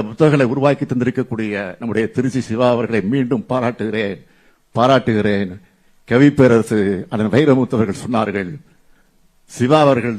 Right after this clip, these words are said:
தான், சிவா அவர்கள் தான் ஐ ஏ எஸ் ஆக முடியலன்னு ஒரு பேட்டியில சொல்லியிருக்கிறார் என்று குறிப்பிட்டார். நானும் படிச்சேன். நான் அவருக்கு நிறைவாக சொல்ல விரும்புவது, திருச்சி சிவா அவர்களே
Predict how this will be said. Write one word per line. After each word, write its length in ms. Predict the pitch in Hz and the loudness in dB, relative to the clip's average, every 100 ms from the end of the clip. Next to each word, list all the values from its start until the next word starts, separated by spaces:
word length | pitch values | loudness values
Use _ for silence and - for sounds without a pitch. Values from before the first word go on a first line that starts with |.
| 120 | -4
தான், 180 | 135 160 - - - - _ _ _ _ _ _ _ _ _ _ _ | -4 -8 -14 -20 -20 -20 _ _ _ _ _ _ _ _ _ _ _
சிவா 240 | - 120 147 | -10 -4 0
அவர்கள் 320 | 139 127 127 123 | 0 0 -2 -2
தான் 160 | 110 | -2
ஐ 80 | 113 147 | -2 0
ஏ 80 | 160 | 0
எஸ் 120 | 143 120 | -2 -4
ஆக 160 | 135 123 | -4 -2
முடியலன்னு 420 | 117 120 120 135 120 90 92 | -2 0 0 0 0 -2 -4
ஒரு 120 | 107 - | -8 -2
பேட்டியில 320 | 135 139 110 117 | -4 -2 -4 -2
சொல்லியிருக்கிறார் 600 | 110 104 98 101 98 85 - _ _ _ _ _ _ - | -4 -4 -6 -10 -12 -14 -18 _ _ _ _ _ _ -8
என்று 180 | 110 110 | -6 -6
குறிப்பிட்டார். 500 | 120 - 117 110 117 | -8 -8 -6 -6 -6
நானும் 220 | 110 123 107 | -6 -4 -6
படிச்சேன். 400 | 107 - 104 123 165 _ _ _ _ _ _ _ _ _ _ _ - | -10 -10 -10 -12 -16 _ _ _ _ _ _ _ _ _ _ _ -12
நான் 180 | 120 120 | -6 -4
அவருக்கு 320 | 117 120 110 | -4 -6 -4
நிறைவாக 340 | 110 123 131 131 - | -4 0 0 0 -2
சொல்ல 180 | 113 110 | -6 -6
விரும்புவது, 340 | 113 113 110 82 | -6 -6 -6 -10
திருச்சி 240 | 113 110 98 | -12 -10 -8
சிவா 140 | 113 127 | -2 0
அவர்களே 320 | 120 107 120 | 0 -2 -6